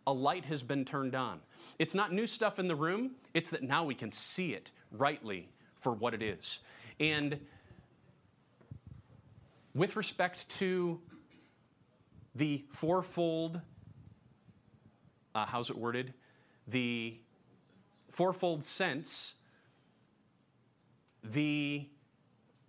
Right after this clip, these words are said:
I, I do take on Carter on some of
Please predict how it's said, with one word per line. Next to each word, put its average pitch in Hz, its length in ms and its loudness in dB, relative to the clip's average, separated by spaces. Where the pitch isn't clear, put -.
I, 135 200 2
I 139 100 6
do 147 300 0
take 170 340 -4
on 165 400 0
Carter 160 440 2
on 135 420 2
some 170 360 0
of 190 320 -2